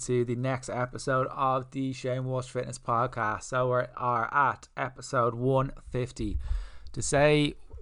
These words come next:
to get to one fifty is incredible, guys. I, when I started this back in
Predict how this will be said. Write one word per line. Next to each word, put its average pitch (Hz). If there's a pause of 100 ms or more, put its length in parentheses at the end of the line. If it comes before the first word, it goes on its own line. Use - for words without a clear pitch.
(200)
to -
get 139
to 147
one 139
fifty 123
is 113
incredible, 120
guys. 113
I, 120 (500)
when 127
I 123
started 117
this 117
back 110
in 104